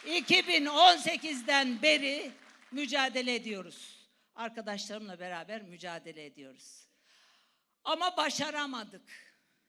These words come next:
Yani bu sistem ittifakları dayattı. Maalesef başaramadık.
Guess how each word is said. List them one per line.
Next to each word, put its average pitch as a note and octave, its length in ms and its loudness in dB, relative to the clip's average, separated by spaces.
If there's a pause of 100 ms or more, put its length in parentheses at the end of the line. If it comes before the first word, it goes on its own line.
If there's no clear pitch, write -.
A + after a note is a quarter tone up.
(160)
Yani A#3+ 480 -4 (280)
bu D#4 120 -6
sistem A#3+ 560 -10
ittifakları A#3+ 760 -12
dayattı. A3+ 600 -8 (340)
Maalesef D4 760 -4
başaramadık. E3+ 1160 -10